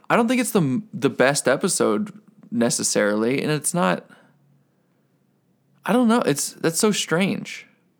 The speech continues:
to me. Um, I like, I like both of these episodes. I like, I, I like Nightmare at Twenty thousand Feet 'cause it's, it is one of these episodes where it's just, like, something is happening to this character, but instead of just, like,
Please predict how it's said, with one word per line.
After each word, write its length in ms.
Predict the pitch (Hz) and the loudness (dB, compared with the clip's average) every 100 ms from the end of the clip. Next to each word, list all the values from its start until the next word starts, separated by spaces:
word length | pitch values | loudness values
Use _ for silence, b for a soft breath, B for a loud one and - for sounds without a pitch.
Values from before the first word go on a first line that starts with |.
| _ - | _ -10
to 100 | 127 | -4
me. 320 | 104 101 - b b b b b b - | -2 -2 -6 b b b b b b -2
Um, 680 | 147 156 160 156 147 - _ _ _ _ _ _ _ - _ _ | 0 2 0 0 -4 -6 _ _ _ _ _ _ _ -20 _ _
I 80 | 170 | 0
like, 180 | 240 240 160 | 2 2 0
I 60 | 180 | 2
like 220 | 247 185 | 2 2
both 200 | 135 147 | 2 2
of 100 | 131 | -2
these 160 | 135 127 | -2 -2
episodes. 480 | 131 - 135 139 | -4 -2 -2 0
I 100 | - | 0
like, 460 | 151 190 180 - - _ _ _ _ _ _ _ _ _ _ _ - - | 0 0 -2 -8 -20 _ _ _ _ _ _ _ _ _ _ _ -14 -12
I, 220 | 160 170 | -6 0
I 20 | 135 | 2
like 180 | 208 | 2
Nightmare 340 | 185 190 170 165 | 2 2 2 0
at 60 | - | 0
Twenty 220 | 160 147 | -2 0
thousand 260 | 143 135 | -2 -2
Feet 320 | 127 127 120 - | -4 -2 -4 -4
'cause 160 | 135 | -4
it's, 340 | 143 139 - - | -2 -4 -8 -4
it 100 | 139 | 0
is 160 | 165 151 | 0 0
one 160 | 151 | 0
of 80 | 147 | 0
these 160 | 131 120 | 0 2
episodes 380 | 107 113 117 110 | 0 0 -2 0
where 100 | 110 | -2
it's 120 | 107 | -2
just, 240 | 110 104 | -6 -4
like, 380 | 98 98 - - _ _ _ _ _ | -4 -6 -10 -20 _ _ _ _ _
something 360 | - - 135 139 | -4 -2 0 0
is 120 | 117 | 0
happening 380 | - 113 131 156 | 0 -2 0 -2
to 80 | 165 | -2
this 160 | 170 165 | -4 -2
character, 520 | 180 180 180 208 214 b b b b b b b b _ - | -2 -2 -2 -2 -4 b b b b b b b b _ 0
but 180 | 131 | 2
instead 240 | 123 135 143 | 2 0 -2
of 80 | 123 | 0
just, 220 | 127 - | -2 0
like, 380 | 98 80 - | 0 -2 -8